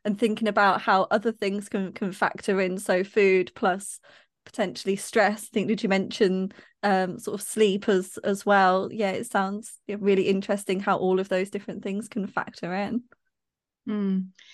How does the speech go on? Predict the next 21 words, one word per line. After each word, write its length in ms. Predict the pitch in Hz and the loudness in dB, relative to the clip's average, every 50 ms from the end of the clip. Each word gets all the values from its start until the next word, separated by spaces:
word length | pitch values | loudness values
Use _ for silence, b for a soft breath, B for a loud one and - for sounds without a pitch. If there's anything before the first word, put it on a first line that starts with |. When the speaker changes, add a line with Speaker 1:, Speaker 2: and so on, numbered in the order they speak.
| B B B B B | B B B B B
Speaker 2:
Yeah, 240 | - 202 190 196 190 | -8 -8 -6 -4 -4
definitely. 640 | 185 190 214 196 - 196 190 190 - 190 190 196 202 | -4 -4 -6 -8 -6 -6 -6 -4 0 0 0 0 2
When 200 | 233 247 247 233 | 2 0 0 2
you 140 | 226 214 | -2 -2
look 300 | 202 220 208 214 - - | 0 0 0 -2 0 -2
at, 180 | 190 - 190 - _ _ - | -2 -2 -2 -6 _ _ -8
for 80 | - | -8
example, 500 | - - 190 - 190 185 185 185 185 196 | -8 -8 -4 -2 0 0 0 0 -2 -6
blood 320 | 185 185 202 196 190 190 - | -6 -4 -4 -4 -4 -6 -2
glucose 640 | - 196 202 208 196 - - 180 175 175 - - - | 0 2 2 2 0 -4 -4 -4 -4 -4 -6 -6 -6
levels, 640 | 170 165 170 - 165 185 - - - - - - _ _ _ _ - | -6 -4 -4 -8 -12 -12 -14 -16 -18 -20 -20 -20 _ _ _ _ -6
you 120 | 214 202 | -4 -2
know, 120 | 165 160 185 | -2 0 0
nothing 400 | 196 196 180 185 190 180 - - | 0 0 -2 -2 -4 -6 -6 -6
to 140 | - - - | -14 -8 -2
do 240 | 190 190 190 185 180 | 0 2 2 2 2
with, 140 | 180 180 180 _ _ - - | -2 -4 -8 _ _ -14 -8
um, 360 | - - - - - - - - _ - _ _ _ _ - | -8 -8 -6 -6 -8 -10 -12 -14 _ -20 _ _ _ _ -4
bowel 240 | 170 175 180 190 190 | -2 0 0 0 0
disease, 480 | 185 180 180 180 170 165 180 175 - - | 0 -2 -2 -2 -4 -4 -4 -6 -8 -8
but 160 | 156 139 - | -8 -8 -8